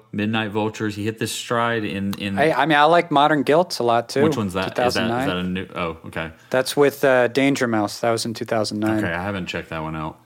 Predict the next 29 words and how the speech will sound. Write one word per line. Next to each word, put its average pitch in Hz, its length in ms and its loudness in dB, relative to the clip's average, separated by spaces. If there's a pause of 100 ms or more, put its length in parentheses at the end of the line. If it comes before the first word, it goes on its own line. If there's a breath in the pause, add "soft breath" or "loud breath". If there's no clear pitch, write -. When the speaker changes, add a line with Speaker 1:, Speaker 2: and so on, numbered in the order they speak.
(200)
Speaker 1:
I 117 60 -2
mean, 123 100 2
I, 143 200 2
I, 127 260 -4
I - 360 -4
a - 20 0
hundred 160 260 2
percent 120 240 -4
have 90 120 -4
lost 87 360 -4 (340)
track 90 440 -4
of 78 360 -6 (280)
anything 90 340 -4
that 87 100 -4
he's 90 200 -6
done 87 240 -2
in 80 80 -6
the 76 80 -6
last 78 320 -6
decade. - 440 -10 (160)
So - 400 -8 (140)
Speaker 2:
Yeah, 110 320 0
yeah. 104 320 0
No, 135 240 4
it's, 147 340 2
he 170 200 0
really 170 260 6
slowed 156 380 2
down 147 440 2